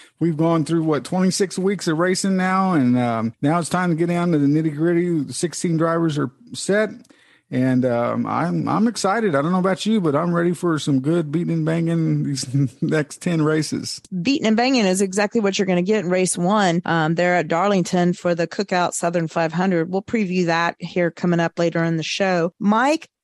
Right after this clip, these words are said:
Speaker 2: I mean, what a way. We knew the,
Speaker 1: Oh.
Speaker 2: with the schedule, we knew the way, you know, with Daytona being the, the last race to get in the chase. I mean, <laughs> okay, first of all, let me back up.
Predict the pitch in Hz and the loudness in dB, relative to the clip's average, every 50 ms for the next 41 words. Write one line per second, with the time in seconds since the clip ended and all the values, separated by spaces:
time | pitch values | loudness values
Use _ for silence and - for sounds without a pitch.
0 | - - 180 196 202 214 220 220 220 214 208 202 190 156 - - 202 202 208 220 | -4 -2 0 2 2 2 2 2 2 2 2 2 0 -2 -4 -2 -2 0 2 2
1 | 247 240 247 262 262 262 262 240 220 262 262 269 285 302 311 311 311 320 302 - | 2 2 2 2 2 2 2 2 2 2 2 4 4 4 4 4 4 2 0 -2
2 | - - - _ _ _ - - 202 220 254 233 - - 226 254 - - 294 285 | -6 -20 -20 _ _ _ -20 -8 -4 -4 -2 -2 0 0 0 0 0 0 -2 -4
3 | - - - 269 269 262 262 294 285 269 269 269 254 254 269 277 294 302 302 302 | -4 -2 0 0 2 2 2 2 2 2 2 2 2 2 2 2 4 4 2 2
4 | 269 277 262 254 254 262 240 - - 240 240 220 208 208 202 214 208 202 196 196 | 2 2 2 2 2 2 0 0 0 2 2 4 4 4 2 2 0 0 0 0
5 | 214 214 240 240 - 254 247 247 247 247 247 214 226 233 233 233 226 226 226 226 | 0 2 2 2 2 2 2 2 2 2 2 2 2 2 2 4 4 4 4 2
6 | 214 - - - 196 208 208 208 202 202 196 196 190 170 - - 190 190 196 208 | 2 0 0 -2 0 0 2 2 2 2 2 2 2 0 -2 -2 -2 0 0 0
7 | 196 190 190 185 180 190 196 202 - 226 196 - - - 196 190 190 190 190 196 | 0 0 0 0 0 0 0 0 0 0 0 -2 0 0 0 2 2 2 2 2
8 | 180 - - - - - 185 170 196 202 202 196 190 190 180 185 180 180 - - | 2 0 -2 -4 -4 -6 -4 -2 0 0 2 2 2 2 4 2 2 2 2 2
9 | 185 175 175 170 170 170 - - - - - - 170 143 - - 214 160 - 208 | 2 2 2 2 2 2 0 -2 -4 -4 -4 -2 -2 -2 -2 -2 -2 -2 -2 -2
10 | - - 240 254 214 165 143 - _ - 254 269 294 - - 208 190 180 175 - | -2 -2 0 0 0 0 -2 -4 _ -2 0 0 0 0 0 0 2 2 0 0
11 | - 202 208 220 220 185 202 196 196 - - 165 151 - - | 0 0 2 2 0 2 0 0 0 0 0 0 0 0 -2